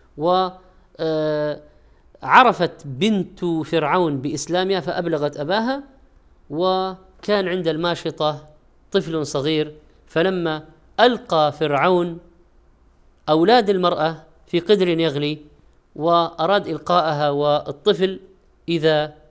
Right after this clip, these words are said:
لم ترجع عن دينها، أنطق الله الطفل مثبتا أمه، كما حصل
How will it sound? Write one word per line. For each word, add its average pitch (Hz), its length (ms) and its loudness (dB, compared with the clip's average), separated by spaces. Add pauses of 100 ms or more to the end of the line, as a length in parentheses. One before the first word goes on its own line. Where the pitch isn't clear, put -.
لم 170 340 2
ترجع 156 460 0
عن 147 160 -4
دينها، 220 440 -2 (500)
أنطق 220 320 0
الله 180 240 2
الطفل 170 340 -4
مثبتا 156 480 -2
أمه، 196 420 -2 (460)
كما 196 240 0
حصل 156 460 -2